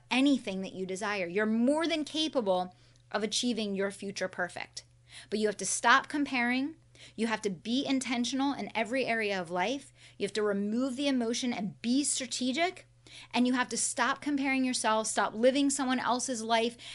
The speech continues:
and get super focused on what is the, the beat of your own drum. You know, what is the march that you need to participate in that affects you and your family that's gonna get you to where you want to be in the future?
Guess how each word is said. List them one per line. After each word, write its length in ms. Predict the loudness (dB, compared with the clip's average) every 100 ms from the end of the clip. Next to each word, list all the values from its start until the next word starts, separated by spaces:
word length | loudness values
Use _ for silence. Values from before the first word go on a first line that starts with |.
| -6
and 200 | -4 0
get 280 | 0 0 0
super 560 | 0 2 0 0 -2
focused 420 | 0 0 0 -4 -4
on 360 | -4 -4 -6 -10 -20 -14
what 400 | -4 4 6 6
is 260 | 2 0 4
the, 220 | 4 4
the 160 | 0 -2
beat 300 | 0 0 2
of 220 | 0 0
your 360 | 0 4 4
own 300 | 4 2 2
drum. 520 | 2 2 2 0 -6 -16 -20 -20 _ -20 -20 _
You 100 | -2
know, 140 | 2 6
what 240 | 8 8
is 140 | 6
the 60 | 2
march 460 | 4 4 4 2 -4
that 140 | -4
you 420 | -2 2 4 4
need 240 | 6 6 4
to 60 |
participate 720 | 0 -2 -2 -2 -2 -2 -2
in 220 | -2 -4 -6 -10 -4
that 220 | 2 2 2
affects 400 | 0 0 0 -2
you 340 | 0 2 2
and 300 | 0 -4 -2
your 240 | 2 4
family 420 | 2 -2 -4 -4 -4
that's 160 | -4
gonna 180 | -4 -4
get 160 | -4 -4
you 220 | -2 0
to 80 | 0
where 240 | 0 0
you 420 | 0 0 4 4
want 280 | 4 0 -2
to 100 | -8
be 160 | -8 -8
in 80 |
the 80 | -10
future? 560 | -10 -10 -8 -8 -8